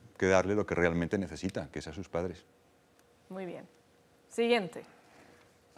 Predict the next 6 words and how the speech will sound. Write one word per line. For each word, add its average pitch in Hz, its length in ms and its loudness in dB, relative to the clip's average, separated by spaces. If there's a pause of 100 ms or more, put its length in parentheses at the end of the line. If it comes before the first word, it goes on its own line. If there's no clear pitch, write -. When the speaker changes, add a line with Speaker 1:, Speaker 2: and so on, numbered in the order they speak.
(240)
Speaker 2:
Vamos 214 300 0
resolviendo 208 600 2
aquí. 170 240 -6 (680)
Speaker 1:
Poco 107 280 8
a 76 40 0
poco. - 260 -2